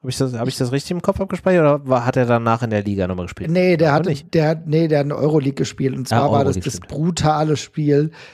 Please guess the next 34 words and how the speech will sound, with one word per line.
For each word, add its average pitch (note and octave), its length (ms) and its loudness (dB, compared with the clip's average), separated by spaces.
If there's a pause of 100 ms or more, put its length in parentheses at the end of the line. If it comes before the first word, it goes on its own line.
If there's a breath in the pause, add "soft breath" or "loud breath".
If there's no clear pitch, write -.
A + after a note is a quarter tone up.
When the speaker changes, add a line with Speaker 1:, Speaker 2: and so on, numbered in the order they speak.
(140 loud breath)
Speaker 2:
gegen, E3+ 920 0
äh, D3+ 320 0
s-, - 280 -6
ge-, D3+ 340 -4
gegen D3+ 300 -4
Straßburg, D3 560 -2
das C#3 240 -8
Heimspiel G3 260 2
Speaker 1:
Ja, A#2 360 2
Speaker 2:
gegen A2+ 100 2
Straßburg, A#2+ 220 -4
Speaker 1:
ja, A2 60 2
ja, G#2+ 360 2
ja, G2 120 0
Speaker 2:
wo E3+ 100 4
Speaker 1:
ja. D#3+ 320 2
Speaker 2:
er - 40 -16 (200)
grandioses F#3 580 2
Spiel G#3 240 0
gemacht D#3+ 360 0
hat D#3 180 2
und C#3 240 -6
dann E3+ 180 0
auch D3 120 0
eine D3 100 -4
rote D3 260 -2
Karte C#3+ 280 -4
gesehen B2+ 340 -4
hat. B2 140 -8 (360 loud breath)
Speaker 1:
Stimmt. C3 220 4
Speaker 2:
Also, F3+ 240 2 (460)
he E3 140 2
went E3 160 4
Speaker 1:
Stimmt. E3 60 2